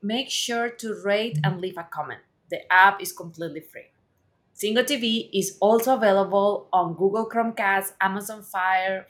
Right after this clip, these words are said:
Fire T V Stick, Roku, and Roku Stick in all the smart T Vs since two thousand sixteen. And if you are not following me in Instagram, make sure that you go to Instagram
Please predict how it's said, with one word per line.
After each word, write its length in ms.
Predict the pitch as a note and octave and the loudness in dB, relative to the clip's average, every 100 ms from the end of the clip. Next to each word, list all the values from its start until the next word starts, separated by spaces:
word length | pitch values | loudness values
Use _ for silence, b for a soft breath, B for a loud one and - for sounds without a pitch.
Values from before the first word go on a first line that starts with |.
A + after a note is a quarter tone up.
| - | -2
Fire 280 | F#3+ G3+ | 2 2
T 160 | G3+ A3 | 0 -10
V 200 | G3 G3+ | -10 -8
Stick, 540 | G3 - G3+ G3 G3 _ _ E3 | -8 -10 -8 -8 -8 _ _ -2
Roku, 400 | G3+ G3+ - G#3+ | 2 2 0 -4
and 300 | G3 F3+ E3+ | -2 -2 -2
Roku 240 | F#3 F#3+ | -4 -4
Stick 380 | F#3+ - F3 F3 - | -8 -6 -8 -8 -12
in 180 | F3 E3+ - | -12 -10 2
all 340 | G3+ A3+ A3+ | 6 6 4
the 120 | A3+ | -2
smart 420 | A3+ G3 F#3+ F#3 | -4 -4 -2 -4
T 80 | F#3+ | -8
Vs 440 | E3 D#3+ E3 - _ _ _ _ | -12 -10 -10 -12 _ _ _ _
since 260 | - F#3+ F3+ | -10 -8 -6
two 60 | |
thousand 300 | E3+ E3 E3 | -4 -4 -6
sixteen. 500 | E3 - - B2+ - - _ _ _ _ _ _ _ _ - - - | -8 -8 -8 -8 -10 -14 _ _ _ _ _ _ _ _ -20 -14 -2
And 320 | G#3+ G3+ G3 B - | 4 4 2 B -2
if 200 | G3 A3+ | 0 4
you 160 | C4 | 6
are 120 | C#4 | 8
not 220 | C4 C4 B3+ | 10 8 6
following 560 | A#3+ A#3+ A#3+ A#3+ A3+ | 6 6 4 2 0
me 160 | A3 G#3 | 0 -2
in 260 | - G3+ G3 | -2 0 0
Instagram, 720 | A#3 C#4 - A#3 G3+ F3+ F#3+ B B - | -2 -4 -4 -2 2 4 2 B B -2
make 220 | G#3+ A#3 | 0 0
sure 240 | - B3 | 2 2
that 220 | A#3 A3+ G#3 | 2 0 0
you 140 | G#3+ | -6
go 340 | F3 G#3+ G#3+ | 0 4 4
to 120 | G#3 G3 | 0 -8
Instagram 800 | G#3 G3 G3 F3 F#3 F#3 F#3 | -8 -8 -8 -2 0 2 0